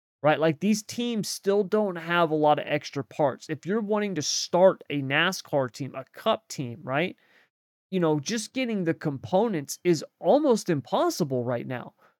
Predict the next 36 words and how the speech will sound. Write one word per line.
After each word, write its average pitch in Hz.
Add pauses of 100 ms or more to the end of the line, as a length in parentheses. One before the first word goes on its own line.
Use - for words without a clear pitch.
(260)
You 160
know, 160
I 208
mean, 214
even 233
Denny 202
Hamlin 247
was 190
talking 165
about 147
this 151
where, 151 (240)
you 165
know, 156
luckily 190
for 156
them, 175
they're, 165 (120)
they 185
can 190
go 185
to 190
J 151
G 139
R 143
and 127
say, 139
"Hey, 160
look, 165
can 143
we 170
get 156
this 165
from 165
you 165
guys? 165